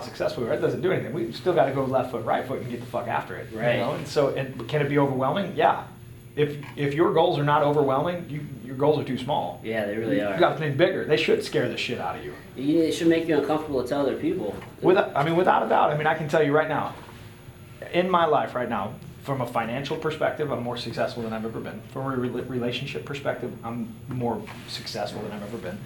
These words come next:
Speaker 1: My life, from the outside perspective, I would say that I'm, it's more successful than it's ever been. I can tell you the last ten or fourteen days of my life have been the hardest ten or fourteen days because this billion dollar and the,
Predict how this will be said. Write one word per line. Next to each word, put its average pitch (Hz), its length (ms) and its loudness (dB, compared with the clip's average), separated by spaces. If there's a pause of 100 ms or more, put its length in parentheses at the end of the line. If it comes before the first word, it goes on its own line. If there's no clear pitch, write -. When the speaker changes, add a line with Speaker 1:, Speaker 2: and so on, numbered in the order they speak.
(480)
Speaker 1:
My 139 220 4
life, 123 400 2 (500)
from 123 240 -4
the 113 120 -2
outside 113 440 -2
perspective, 117 560 -6 (420)
I 117 80 -4
would 110 180 -4
say 120 160 -4
that 113 100 -4
I'm, 110 240 -8
it's 123 140 -8
more 123 160 -2
successful 110 460 -6
than 110 140 -6
it's 107 120 -10
ever 113 160 -4
been. 104 200 -8 (1120)
I 147 80 0
can 147 140 -4
tell 156 140 4
you 139 60 4
the 120 80 0
last 127 300 0
ten 147 240 0
or 123 60 -4
fourteen 123 380 -4
days 123 180 -2
of 127 80 -6
my 131 140 -4
life 143 260 -2
have 120 140 -6
been 147 140 4
the 143 80 2
hardest 147 680 2
ten 143 200 -2
or 127 60 -2
fourteen 127 580 -6
days 151 320 -4
because 107 360 -10
this 107 220 -6 (340)
billion 139 400 2
dollar 120 380 2
and 110 280 -8
the, 110 160 -8